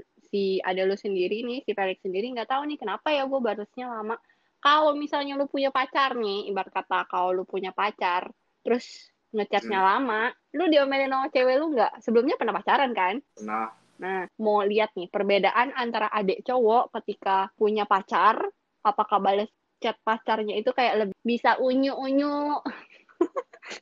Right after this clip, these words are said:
Speaker 1: Iya dong, bener kan? Lu kan nggak bisa unyu-unyu cici lu sendiri, cici. Kan nggak mungkin kan?
Speaker 2: Mhm.
Speaker 1: Gimana jadinya? Lu sama cewek lu dulu? Atau sekarang kalau masih ada?
Speaker 2: Harusnya sih lebih cepet ya,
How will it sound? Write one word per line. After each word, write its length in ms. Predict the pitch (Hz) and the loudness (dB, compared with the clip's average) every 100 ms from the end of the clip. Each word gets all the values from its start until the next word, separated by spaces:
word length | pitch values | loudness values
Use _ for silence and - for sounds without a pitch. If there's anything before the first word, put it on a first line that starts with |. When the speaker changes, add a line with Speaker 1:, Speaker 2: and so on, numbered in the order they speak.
| _ - - - 302 294 254 - - _ | _ -12 -6 -2 0 0 -2 -8 -20 _
Speaker 1:
Iya 240 | 330 381 | 2 2
dong, 320 | 302 302 330 339 | 4 0 -2 -4
bener 260 | 320 359 | -6 -6
kan? 200 | - 262 | -2 -2
Lu 80 | 277 | -2
kan 160 | 320 494 | -4 -2
nggak 160 | 480 277 | -2 -2
bisa 160 | 302 | -4
unyu-unyu 380 | 247 254 247 247 | -6 -6 -6 -8
cici 300 | - 233 254 | -8 -6 -2
lu 100 | 233 | -2
sendiri, 460 | 240 233 254 302 330 | -2 -4 -4 -4 -6
cici. 960 | - 311 311 269 - 311 311 311 311 311 | -4 -2 -2 -6 -4 -2 0 -2 -2 -2
Kan 160 | 370 392 | -2 0
nggak 160 | 262 | 0
mungkin 480 | 220 220 220 269 240 | 0 -2 -2 -4 -2
kan? 320 | 214 175 175 185 _ _ - | 0 0 0 -6 _ _ -20
Speaker 2:
Mhm. 360 | - 113 127 - _ _ | -12 -10 -10 -14 _ _
Speaker 1:
Gimana 420 | 208 214 208 202 | -2 0 2 0
jadinya? 460 | 190 185 196 185 180 - _ | 0 2 0 -2 -6 -10 _
Lu 180 | 190 208 | 2 4
sama 280 | 190 196 180 | 4 2 -2
cewek 340 | - 190 196 | 0 2 2
lu 100 | 190 185 | 2 2
dulu? 260 | 190 185 - _ | 2 2 0 _
Atau 240 | 202 202 | -6 -2
sekarang 480 | 214 - 214 214 240 | -4 -2 0 0 0
kalau 180 | 254 214 | -2 -2
masih 280 | 214 220 175 | -2 -4 -2
ada? 360 | 190 180 214 - _ | 0 0 -2 -4 _
Speaker 2:
Harusnya 400 | - 135 147 170 | -4 -2 -2 -6
sih 160 | 208 240 | -8 -6
lebih 200 | 196 143 | -6 -8
cepet 360 | 170 190 - 117 | -10 -10 -8 -8
ya, 280 | 104 113 | -8 -10